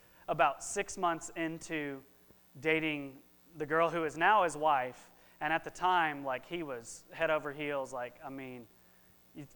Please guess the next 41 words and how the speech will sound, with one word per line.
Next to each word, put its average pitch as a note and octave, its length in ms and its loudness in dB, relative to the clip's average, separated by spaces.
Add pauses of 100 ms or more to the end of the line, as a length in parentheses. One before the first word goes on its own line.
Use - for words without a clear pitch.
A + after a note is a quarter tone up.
you D#3 100 -12
think E3 180 -2
of C#3+ 80 -10
somebody C#3+ 420 -2
who, C#3+ 140 -6
like, C3+ 260 -4
they D3 120 -2
disappear D3 580 -6
and C#3+ 100 -6
you C#3 80 -8
don't C#3 220 -6
see D3 240 -8
them. C#3+ 240 -6
Like, B2 340 -8 (280)
you D3+ 80 -6
know, C#3+ 180 2
they, C#3 180 -2
they've D3 320 -6
kind C#3+ 200 -2
of, C3+ 180 -8 (520)
the, C#3 80 -10 (260)
the C#3+ 100 -2
love D3 300 2
bug D#3 180 2
is C3+ 100 -6
bitten D3 300 -8
and C3 160 -8
they C3+ 120 -6
are C3+ 80 -6
just B2+ 340 -12
gone. C3+ 380 -4
That's C#3+ 200 -2
where D#3 160 -2
he D#3+ 160 -6
was. C3+ 480 -6 (1160)
But F#3 100 0
in G#3+ 80 2
the G#3 60 0
midst C#4 320 0
of A3+ 100 -4
this - 460 -4